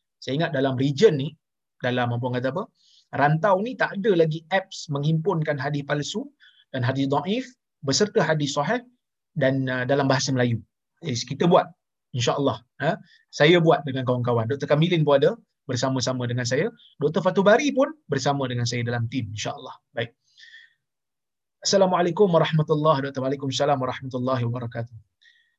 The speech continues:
Adakah fatwa untuk melakukan solat jemaah bersama keluarga di rumah masa P K P ni? Adakah dibolehkan? Ulama' berbeza pendapat dalam isu ni. Sebahagian ulama' mengatakan dibenarkan untuk buat bersama-sama keluarga.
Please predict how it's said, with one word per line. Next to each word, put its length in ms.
Adakah 320
fatwa 480
untuk 240
melakukan 400
solat 320
jemaah 240
bersama 320
keluarga 320
di 160
rumah 240
masa 240
P 80
K 240
P 160
ni? 80
Adakah 320
dibolehkan? 480
Ulama' 400
berbeza 400
pendapat 480
dalam 160
isu 320
ni. 160
Sebahagian 560
ulama' 480
mengatakan 560
dibenarkan 720
untuk 240
buat 240
bersama-sama 720
keluarga. 480